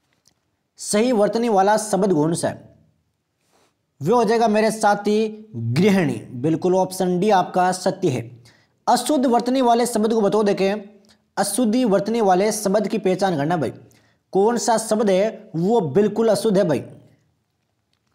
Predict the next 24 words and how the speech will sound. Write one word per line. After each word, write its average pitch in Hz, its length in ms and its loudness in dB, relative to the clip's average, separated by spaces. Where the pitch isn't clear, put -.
आराम 185 300 0
से 196 160 -2
पहचान 185 400 -2
करना 180 240 -2
है, 180 340 -2
बिल्कुल 180 340 0
शानदार। 139 720 -2
आशीर्वाद। 139 800 0
हाथी 214 320 2
का 285 140 2
पर्यायवाची 240 540 2
शब्द 208 240 -2
नहीं, 160 380 0
इनमें 175 220 -2
से 196 120 -4
कौन 196 260 -2
सा 214 160 0
आपके 190 320 0
हाथी 175 360 0
का 233 180 2
पर्यायवाची 208 640 0
शब्द 190 320 -2
नहीं 156 220 0
है? 101 80 -8